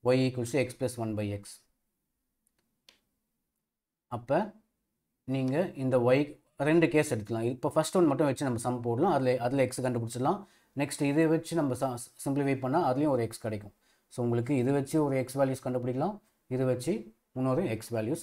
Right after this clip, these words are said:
கண்டுபிடிக்கலாம். So, இப்போ y equals to ten by three-ல ஒய்க்கு பதிலா x plus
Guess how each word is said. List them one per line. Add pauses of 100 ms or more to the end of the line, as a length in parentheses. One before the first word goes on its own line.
கண்டுபிடிக்கலாம். (1300)
So, (100)
இப்போ (120)
y (120)
equals
to (100)
ten
by
three-ல (260)
ஒய்க்கு
பதிலா
x
plus